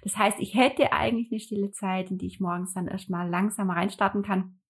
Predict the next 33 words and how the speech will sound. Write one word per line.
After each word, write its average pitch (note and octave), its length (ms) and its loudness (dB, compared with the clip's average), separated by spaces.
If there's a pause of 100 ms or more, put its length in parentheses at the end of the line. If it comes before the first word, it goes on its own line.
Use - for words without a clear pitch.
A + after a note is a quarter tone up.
(680)
Aber G#3 240 4
ich G#3+ 100 0
hatte G3+ 200 2
heute G#3 120 4
eine G3 100 4
mega G3 260 4
große F#3+ 280 0
Deadline G3 540 4
im A3 200 8
Nacken, A3+ 520 4
musste G#3 340 2
mein F#3 240 4
Buch, G#3+ 180 -6
das - 160 -8
im G3 80 -2
September G3 400 0
erscheint, F#3+ 500 0 (360)
nochmal G3+ 480 4
Proof, - 520 -2
äh, A3 300 4
lesen, A#3 720 2 (280)
äh, G3 360 4 (100)
wirklich G3+ 340 0
das - 80 -2
allerletzte G#3+ 420 0
Mal G3+ 180 2
nochmal G3 220 0
Fehler G#3+ 300 0
sichten, G3+ 460 -2
auch G3 140 0
von G#3 120 -2
den G3 100 2
Grafiken. G3 640 -2